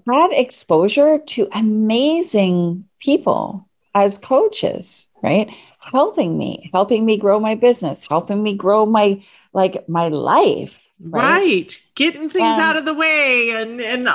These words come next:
Speaker 1: Totally.
Speaker 2: opening
Speaker 1: And
Speaker 2: up paths. Yeah.
Speaker 1: Yeah. And I didn't really know these people existed. Like, when I was in corporate finance, who knows? I maybe could have stayed there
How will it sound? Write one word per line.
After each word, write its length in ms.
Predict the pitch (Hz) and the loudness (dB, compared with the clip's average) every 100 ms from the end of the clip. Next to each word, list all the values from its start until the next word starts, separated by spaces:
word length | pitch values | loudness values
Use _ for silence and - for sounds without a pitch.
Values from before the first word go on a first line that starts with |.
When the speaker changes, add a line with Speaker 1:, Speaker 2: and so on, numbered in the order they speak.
| - - | -6 -6
Speaker 1:
Totally. 540 | 240 427 480 381 - - | -4 -4 -2 -2 -2 0
Speaker 2:
opening 440 | 311 330 - 330 | 0 0 0 2
Speaker 1:
And 140 | - | 2
Speaker 2:
up 180 | 240 220 | 0 -2
paths. 640 | - 339 285 220 196 247 269 | -4 0 0 0 -2 -4 0
Yeah. 480 | 269 294 247 156 156 _ | 0 2 2 0 -4 _
Speaker 1:
Yeah. 360 | 233 277 370 214 | 2 2 4 2
And 140 | 233 247 | 0 -2
I 80 | 240 | -2
didn't 240 | 349 440 330 | -4 0 2
really 300 | 254 247 220 | 4 4 2
know 480 | 208 208 220 269 | 0 2 2 2
these 240 | 233 202 196 | 0 -4 -6
people 380 | 214 208 202 190 | -8 0 2 4
existed. 840 | 175 170 247 - - 156 151 - | 2 2 2 2 -2 -2 -2 -2
Like, 300 | 190 190 - _ _ _ - | 0 0 -2 _ _ _ -2
when 220 | 233 226 | 0 0
I 220 | 233 381 | 0 2
was 240 | 370 226 - | 2 2 2
in 160 | 196 | -2
corporate 400 | 196 214 208 - | 0 -2 0 -2
finance, 580 | - 180 240 302 - - _ - - | 0 0 2 0 -2 -10 _ -16 0
who 160 | 453 | 2
knows? 360 | 381 294 202 196 - | 2 2 2 -2 -2
I 120 | 208 | 0
maybe 320 | 294 269 294 226 | 4 4 2 -2
could 220 | 240 202 | 0 0
have 100 | 170 | 0
stayed 540 | - - 214 320 220 | -2 0 2 2 0
there 500 | 156 151 156 170 196 | 2 2 4 2 0